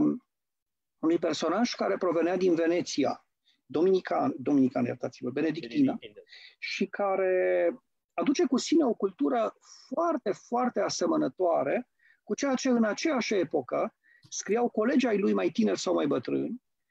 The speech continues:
Speaker 1: precum, uh, Anselm sau, uh, Petrus Damianus sau Otlon din Emeraman, o mulțime de autori care formau o constelație benedictină a Europei, dar care preponderent însemnau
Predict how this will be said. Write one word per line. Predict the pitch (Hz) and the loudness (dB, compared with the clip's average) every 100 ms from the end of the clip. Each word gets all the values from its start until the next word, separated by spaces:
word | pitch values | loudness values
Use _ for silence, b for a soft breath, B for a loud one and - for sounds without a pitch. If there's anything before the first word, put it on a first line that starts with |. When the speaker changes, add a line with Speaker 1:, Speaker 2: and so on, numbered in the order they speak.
| _ | _
Speaker 1:
precum, | - 180 170 - 196 190 | -6 -4 -4 -2 -2 0
uh, | 175 160 151 143 139 - | 0 2 2 0 -2 -2
Anselm | 190 214 - 214 214 226 - | -2 0 -2 -2 0 -2 -4
sau, | - - 165 151 147 | -12 -8 -2 0 0
uh, | 143 143 135 135 127 | 0 0 -2 -4 -4
Petrus | 156 151 127 | -2 0 0
Damianus | 143 143 156 190 208 214 - - b b _ _ | 2 2 2 0 0 -2 -6 -18 b b _ _
sau | - - 151 143 139 135 | -20 -6 0 2 2 2
Otlon | 147 165 147 143 | 2 0 2 4
din | 143 | 4
Emeraman, | 139 147 139 135 135 131 160 208 254 b b | 2 2 2 0 2 2 2 0 -2 b b
o | - | -2
mulțime | 370 370 - 320 | 2 4 4 2
de | 262 | 4
autori | 214 175 233 247 | 2 0 0 0
care | - 208 196 190 180 170 165 165 _ - | 0 -2 0 0 0 2 0 -2 _ -20
formau | - 190 240 233 | -4 0 2 2
o | |
constelație | - 208 170 - 196 262 - 220 | 0 0 0 -2 -2 0 0 0
benedictină | 175 165 147 147 - 185 160 | 2 0 0 -4 -2 -2 0
a | 143 | 2
Europei, | 135 135 131 143 202 - B B B | 2 2 0 2 0 0 B B B
dar | - 196 196 | -6 -4 -2
care | 349 302 247 | -2 -2 -2
preponderent | 269 359 254 240 208 190 170 147 175 262 - | 0 0 2 2 2 2 2 2 2 2 2
însemnau | 220 196 196 180 196 233 262 | -2 0 0 2 2 2 0